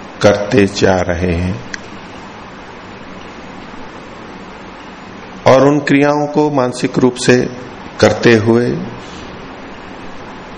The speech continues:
अपनी वर्तमान की शांत निर्मल स्थिति, ईश्वर की निकटता का भाव, वो बनाए रखना है।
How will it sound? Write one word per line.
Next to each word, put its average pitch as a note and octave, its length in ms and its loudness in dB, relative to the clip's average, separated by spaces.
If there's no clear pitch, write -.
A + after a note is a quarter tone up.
अपनी G#2+ 340 4
वर्तमान A2 640 4
की A#2+ 180 4
शांत A2+ 600 4
निर्मल G2+ 500 4
स्थिति, A2+ 480 2
ईश्वर A2+ 420 6
की A2 200 2
निकटता G2 600 4
का F#2+ 180 4
भाव, G#2 500 2
वो C3 160 8
बनाए F#2 420 4
रखना F2+ 400 0
है। G2+ 220 2